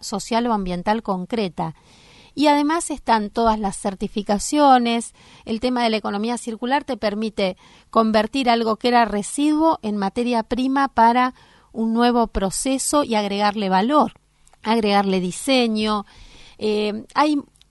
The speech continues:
todo un mundo en el tema, yo ahí tengo un capítulo que habla desde los objetivos de desarrollo sostenible hasta las empresas B, empresas de triple impacto, empresas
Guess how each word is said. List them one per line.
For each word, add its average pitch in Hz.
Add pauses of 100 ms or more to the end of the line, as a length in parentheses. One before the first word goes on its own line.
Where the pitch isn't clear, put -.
todo 339
un 262
mundo 294
en 202
el 202
tema, 233
yo 233
ahí 226
tengo 226
un 202
capítulo 226
que 185
habla 185
desde 175
los 175
objetivos 214
de 196
desarrollo 202
sostenible 247
hasta 202
las 208 (280)
empresas 190
B, 226
empresas 196
de 180
triple 185
impacto, 202
empresas 190